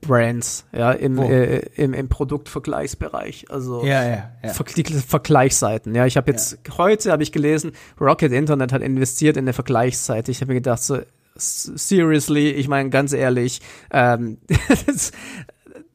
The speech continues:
Speaker 1: das Ding ist, selbst Brigitte de hat eine Vergleichsseite. Weißt du, was ich meine? So, das ist so austauschbar, ja. Und
Speaker 2: Mhm.
Speaker 1: dementsprechend,
Speaker 2: Mhm.
Speaker 1: ähm, die ei-, es gibt vielleicht ein paar, die sich da ein bisschen abheben.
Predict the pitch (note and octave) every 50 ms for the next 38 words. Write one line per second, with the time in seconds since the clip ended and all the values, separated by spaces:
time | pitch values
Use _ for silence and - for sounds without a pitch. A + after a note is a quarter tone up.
0 | - - - E3 - - F#3+ F#3 G3 F#3 F3 E3 E3+ E3+ - - - - - -
1 | - D3 D3+ D#3 - - - - E3+ D#3 - F3 D#3 - E3 C#3+ B2+ B2 B2+ B2
2 | - _ _ _ _ - C#3 A2+ - B2 B2 B2 - - _ C3+ B2 - C#3+ B2+
3 | - C3+ A#2 B2 B2+ - - - - - - D#3 D3 D3 E3+ E3+ F3+ D#3 C#3 -
4 | C#3 C#3 B2+ C#3 C#3 C#3+ D3 C#3 C#3 C3+ - D#3 - - - F#3 F3+ F3 E3 D#3
5 | F3 - - - - B2 A#2 - - - - A#2+ A#2 C3 F3 - _ _ _ -
6 | C3 B2 C#3 D#3 - - - - - - _ - - C#3+ C3+ C#3 E3 E3 - -
7 | - D3+ D3 - D#3 D3+ D3+ D3 - - C3+ C3+ C3+ C3+ C3+ C3+ C#3 D3 C3 -
8 | C3 C#3+ D3+ - - - D3+ C#3+ - - E3+ - - - D3+ C#3 C#3+ - - C3+
9 | B2+ - - C3 D3 D#3 D3+ D3+ C#3 C#3 C#3 B2+ - C3 B2 B2 B2+ C3 B2+ C3+
10 | B2 - - D#3+ - - - C3+ A#2+ A#2 A#2 C3+ E3+